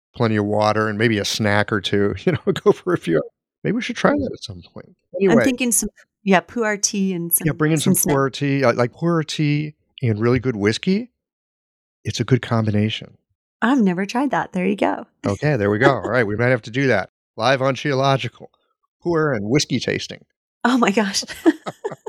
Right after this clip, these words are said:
Speaker 2: Well, thank you so much, Michael, for, again, letting me share with your community and, again, part of this conversation of empowerment. We're all here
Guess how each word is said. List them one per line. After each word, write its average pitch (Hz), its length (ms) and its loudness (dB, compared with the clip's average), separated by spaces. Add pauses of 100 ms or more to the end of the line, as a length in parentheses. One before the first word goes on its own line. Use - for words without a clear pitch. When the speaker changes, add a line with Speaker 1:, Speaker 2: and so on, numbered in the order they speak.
(1000)
Speaker 2:
Well, 233 120 4
thank 247 380 -2
you 226 120 -4
so 180 340 0
much, 165 280 -4
Michael, 170 360 -4
for, 170 480 -2 (280)
again, 170 440 0
letting 175 240 -4
me 185 80 -2
share 175 340 0
with 180 180 -8
your 185 120 -4
community 165 880 -2
and, 170 400 -6 (400)
again, 170 340 -6
part 190 280 0
of 190 60 0
this 175 160 2
conversation 170 1000 -2 (100)
of 170 340 -2 (300)
empowerment. 196 720 -2
We're 190 240 -4
all 214 320 -4
here 185 600 -8